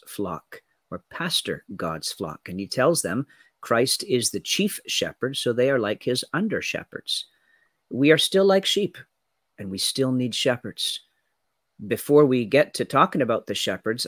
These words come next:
I want us to think for a couple minutes about the sheep of the flock. Sheep need shepherding. Sheep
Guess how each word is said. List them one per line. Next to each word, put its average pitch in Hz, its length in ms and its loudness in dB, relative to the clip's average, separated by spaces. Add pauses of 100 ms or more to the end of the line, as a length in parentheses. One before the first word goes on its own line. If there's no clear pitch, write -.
I 113 120 -2
want 127 320 -2
us 233 140 -4
to 196 120 -6
think 170 260 -6
for 151 140 0
a 135 40 0
couple 139 280 -2
minutes 120 340 -2
about 98 320 -6
the 104 80 -10
sheep - 460 -2 (400)
of 101 160 -8
the 98 80 -10
flock. - 560 -10 (500)
Sheep - 460 -2 (400)
need 117 420 -4 (220)
shepherding. - 720 -6 (680)
Sheep - 460 0